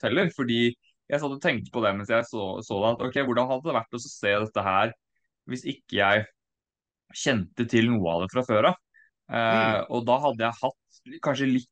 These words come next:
Speaker 1: den der forundringen som man har i starten av en ny trilogi, da, ikke sant? Sånn som man hadde, sånn som jeg hadde med Force Awakens, hvor, ja, du vet jo mye av bakgrunnen til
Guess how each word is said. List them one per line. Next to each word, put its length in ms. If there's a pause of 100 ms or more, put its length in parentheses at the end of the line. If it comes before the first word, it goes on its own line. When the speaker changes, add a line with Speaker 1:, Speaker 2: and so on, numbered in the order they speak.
Speaker 1:
den 140
der 220
forundringen 920
som 320 (320)
man 320
har 380 (460)
i 60
starten 520
av 160
en 80
ny 160
trilogi, 640
da, 140
ikke 120
sant? 280
Sånn 180
som 160
man 180
hadde, 380
sånn 140
som 100
jeg 80
hadde 180
med 160
Force 280
Awakens, 500
hvor, 160
ja, 160
du 160
vet 260
jo 140
mye 180
av 220
bakgrunnen 800
til 280